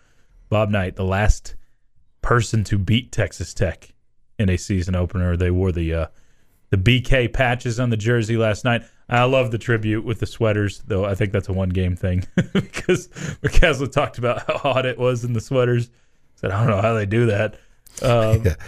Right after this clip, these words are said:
Speaker 2: I talked to some guys on the staff. They're like, "Man, I'm sweating, but it's for, it's co-, it's for Coach Knight,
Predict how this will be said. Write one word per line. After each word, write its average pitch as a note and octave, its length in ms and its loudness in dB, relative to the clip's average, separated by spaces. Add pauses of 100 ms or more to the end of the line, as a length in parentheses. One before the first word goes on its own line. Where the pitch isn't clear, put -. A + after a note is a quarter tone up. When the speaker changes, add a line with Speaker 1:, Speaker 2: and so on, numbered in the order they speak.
(160)
Speaker 2:
I G2 80 4
talked F#2 320 4
to F2+ 80 0
some F2 180 -6
guys F#2 280 4
on G2 100 2
the E2+ 80 -4
staff. - 460 2
They're E2+ 120 -8
like, E2+ 100 -6 (420)
"Man, A#2+ 200 8
I'm C3+ 140 6
sweating, C3+ 480 4
but A2 260 0
it's A2 180 0
for, D#3+ 220 4
it's D3+ 120 -2
co-, - 240 0 (240)
it's - 120 4
for G3 180 6
Coach G3 300 4
Knight, E3+ 380 4